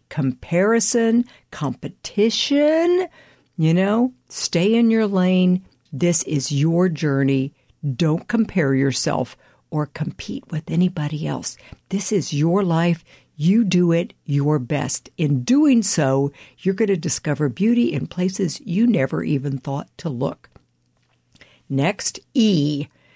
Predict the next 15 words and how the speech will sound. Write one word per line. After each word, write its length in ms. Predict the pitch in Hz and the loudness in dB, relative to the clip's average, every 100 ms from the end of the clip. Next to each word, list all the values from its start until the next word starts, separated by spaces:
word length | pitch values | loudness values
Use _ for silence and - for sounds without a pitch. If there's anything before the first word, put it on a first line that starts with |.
| _ | _
for 240 | - 403 - | -4 -4 -4
eating 500 | 466 523 466 320 240 | -4 -2 2 4 4
properly. 960 | 185 - 156 151 - - 104 - - - _ _ _ _ - | 0 -6 -2 -2 -4 -6 -4 -4 -6 -10 _ _ _ _ -8
I 120 | 170 | -2
love 320 | 165 - 123 | -2 -2 -4
this 260 | 147 156 - | -6 -4 -6
one. 360 | 135 - 147 - 208 | -8 -6 -8 -6 0
Nourishment 680 | 226 240 226 - 208 190 | 2 2 0 0 -2 -4
is 140 | 175 147 | -4 -6
just 260 | - 202 | -4 -2
not 220 | 165 151 151 | 0 0 0
about 280 | 135 - | -2 -4
feeding 360 | - 160 143 143 | -4 0 2 2
the 80 | 139 | 0
body. 480 | 135 127 131 131 | 0 0 0 -2